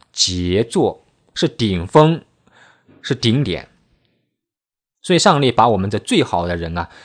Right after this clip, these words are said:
放到最后来创造。好的总在后面嘛，弟兄姊妹哈。上帝的作为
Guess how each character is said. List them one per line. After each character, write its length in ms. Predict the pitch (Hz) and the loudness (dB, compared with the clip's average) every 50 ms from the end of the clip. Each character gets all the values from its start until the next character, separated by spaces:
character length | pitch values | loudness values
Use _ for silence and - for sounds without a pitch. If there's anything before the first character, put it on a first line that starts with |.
| - _ - | -20 _ 0
放 240 | - 156 123 113 | 2 2 2 2
到 100 | 110 95 | 0 -2
最 340 | 90 - - - 247 185 117 | -2 -4 -4 -2 0 0 0
后 240 | 98 - 139 104 82 | 0 0 0 -2 0
来 320 | 76 73 73 78 - _ _ _ | -2 -4 -6 -8 -10 _ _ _
创 260 | - - - 92 82 80 | -12 -8 -8 -8 -8 -8
造。 220 | 82 78 - - _ _ _ _ _ _ _ _ _ _ _ _ _ _ _ _ _ _ _ _ _ _ _ _ | -10 -10 -10 -14 _ _ _ _ _ _ _ _ _ _ _ _ _ _ _ _ _ _ _ _ _ _ _ _
好 260 | - - 120 107 107 | 0 2 4 4 4
的 260 | 113 127 139 - - _ - | 4 2 0 0 -4 _ -6
总 180 | - 101 101 | -4 -2 0
在 100 | 110 107 | 0 0
后 220 | 104 - 139 110 90 | 0 0 0 -2 -2
面 180 | 87 87 80 | -4 -6 -8
嘛， 160 | 78 80 - - _ _ _ | -10 -12 -16 -20 _ _ _
弟 80 | - 87 | -12 -10
兄 100 | 87 85 | -10 -10
姊 80 | 85 | -10
妹 120 | 82 82 82 | -12 -12 -12
哈。 260 | 82 85 76 78 - _ - - - - - - _ _ _ _ | -14 -14 -16 -16 -20 _ -20 -20 -20 -20 -20 -20 _ _ _ _
上 200 | - - 185 175 | -4 0 0 2
帝 80 | 165 156 | 2 2
的 80 | 156 | 2
作 200 | 143 - 147 117 | 2 2 2 2
为 360 | 107 101 98 101 101 117 113 | 2 2 0 0 -2 -2 -4